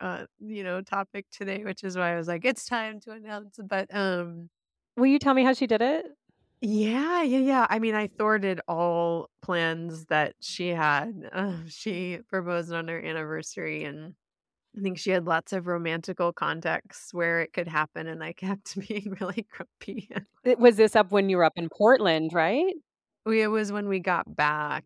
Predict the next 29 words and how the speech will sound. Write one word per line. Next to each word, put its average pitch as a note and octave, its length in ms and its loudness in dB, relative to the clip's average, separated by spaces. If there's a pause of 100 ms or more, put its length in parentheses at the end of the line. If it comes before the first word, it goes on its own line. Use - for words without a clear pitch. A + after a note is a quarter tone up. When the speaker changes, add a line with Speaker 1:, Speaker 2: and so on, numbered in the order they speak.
Speaker 1:
and C#3+ 400 -8
there F3 140 -4
Speaker 2:
Okay. - 0 -
Speaker 1:
just F3+ 240 -8
was G3 160 -4
still D#3 300 -4
a D#3 60 -6
lot D3+ 200 -2
of D3 160 -12
logistics G3 680 -8
we G3 80 -8
were F#3 140 -4
dealing F3+ 420 -6
with, F3 200 -4
and D#3+ 140 -8
then D#3 80 -8
we D#3 100 -8
tried D#3+ 240 -8
to D#3+ 60 -12
have D#3+ 140 -12
a D#3+ 80 -14
romantical D#3 680 -12
dinner, G#3 420 -6
and E3+ 100 -8
I - 80 -10
was - 220 -14
grumpy, G3+ 580 -4
and E3 160 -10
so E3 200 -2